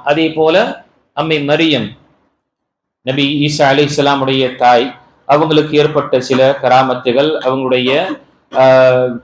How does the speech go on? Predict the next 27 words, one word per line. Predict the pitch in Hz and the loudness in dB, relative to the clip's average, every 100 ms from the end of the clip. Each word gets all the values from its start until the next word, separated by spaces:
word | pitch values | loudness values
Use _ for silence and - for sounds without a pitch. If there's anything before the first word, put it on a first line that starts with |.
| - | -8
அவர்களுடைய | 127 131 127 127 127 123 | -4 0 0 0 0 0
உணவுக்கும் | 120 135 135 127 - 135 | -2 -2 0 -4 -4 -4
மற்ற | 139 - 123 | -4 -4 -4
விஷயங்களுக்கும் | 123 147 131 127 127 123 | -4 -6 -2 -2 -2 -2
அல்லாஹு | 131 123 123 | 0 -2 -4
தஆலா | 123 120 135 190 - _ _ _ | -2 0 0 -4 -6 _ _ _
அதிசயமான, | 151 180 180 165 147 131 131 135 160 - - 120 | -2 -2 -2 -2 -2 -2 -2 -2 -4 -6 -8 -6
ஆ, | |
அவங்களுக்கு | 113 120 127 123 117 120 117 | -2 -2 -2 -2 -2 -2 -2
உணவை | 135 135 147 160 | 0 0 0 0
ஏற்படுத்தினான். | 131 127 120 123 123 151 202 190 _ _ _ | -2 -2 -4 -4 -4 -4 -6 -12 _ _ _
அந்த | - 147 143 | -6 -2 0
நேரத்துல | 151 147 147 160 180 143 | 0 0 0 0 0 -2
ஜக்கரியா | 139 151 147 139 | -4 0 0 0
அலைஹிஸ்ஸலாம் | 139 139 139 139 151 | -2 -2 -2 -2 -4
கேட்கும் | 143 131 135 | -6 -6 -2
பொழுது, | 131 139 151 | -2 -2 -2
"அன்னா | 143 139 | -2 -2
லகி | 131 127 127 123 | -2 -2 -4 -2
ஹாதா?" | 127 120 131 160 - - _ _ | -2 0 0 0 -4 -18 _ _
இது | - 160 | -4 -2
எங்க | 175 185 196 | 0 0 0
உங்களுக்கு? | 170 156 160 135 - 120 | 0 0 2 2 -2 -2
ஏனென்றால் | 160 160 160 185 214 - | -2 -2 0 0 0 -2
அவரை, | 135 147 151 147 131 - | 0 2 0 -2 -4 -4
அ, | 131 - - _ | -4 -4 -14 _
பராமரித்தது, | 139 160 175 170 160 - 165 226 | 2 4 4 2 0 -2 2 2